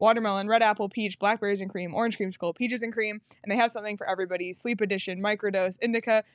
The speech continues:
sativa, happy balance, whatever it is you need, O G's has it, so m-, don't miss it when it comes to flavor and effect. Get your gummies while you can. Check out O G's online at O G's brands dot com and on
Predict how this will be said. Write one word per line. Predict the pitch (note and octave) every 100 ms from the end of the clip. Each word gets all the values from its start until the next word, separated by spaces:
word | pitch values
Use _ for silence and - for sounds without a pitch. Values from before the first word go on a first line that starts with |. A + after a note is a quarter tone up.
| _
sativa, | - G3 A#3 G#3+
happy | G3+ A3 A3+ G3
balance, | G3 F#3+ F#3+ F#3+
whatever | - G3+ A3
it | A#3
is | A3 F#3+
you | F#3
need, | F#3 F#3 F#3 _ _ G#3
O | A#3
G's | A#3+ -
has | F#3 F#3
it, | F#3+ -
so | -
m-, | F3 F3+ - - -
don't | F#3+ A#3 -
miss | G#3 G#3 G#3 G#3+
it | G3+
when | F#3
it | F3
comes | - F#3+ F#3+
to | -
flavor | F#3 F#3+ G3+ G#3 G#3 - - -
and | G3+
effect. | - F3+ - E3+ F3
Get | F#3 G#3
your | A3+ G3+
gummies | F#3 F#3 F#3
while | F#3 F3
you | G#3+
can. | G#3 F3+ E3+ F3 -
Check | F#3 F3+
out | F3 -
O | G#3+
G's | G#3+ G#3+ G3+
online | G3 A3 G3+ F#3+ F#3+
at | -
O | F#3+
G's | F#3 F#3
brands | E3+ E3+ F3+
dot | E3 -
com | C4+ C4+ C4 _ _ -
and |
on | F3+